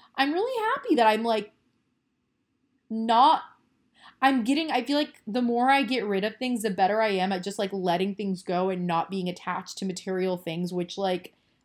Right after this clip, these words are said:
I love that. I love not being attached to things. I love it so much. It's just a really liberating feeling. I highly recommend it. Um,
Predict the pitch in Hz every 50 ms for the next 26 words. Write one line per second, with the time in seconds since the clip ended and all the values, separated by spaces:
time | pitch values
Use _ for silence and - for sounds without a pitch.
0 | _ _ 214 202 220 220 202 185 185 175 175 165 143 147 156 - - - 208 208
1 | 208 196 185 196 208 208 190 190 185 214 196 190 185 190 226 196 175 220 240 -
2 | - 330 285 - 196 180 175 196 185 185 185 190 190 220 233 226 180 - - -
3 | - 226 202 196 185 196 202 202 180 196 - 190 - - - 233 233 - 233 214
4 | 190 190 190 196 208 196 185 185 185 180 185 190 190 185 190 175 175 175 175 -
5 | 196 190 185 180 170 170 175 175 180 180 175 175 185 196 196 180 175 165 - 170
6 | 170 190 214 208 180 170 156 - - - - - - - - _ - 208 202 190
7 | 190 185 180 180 180 185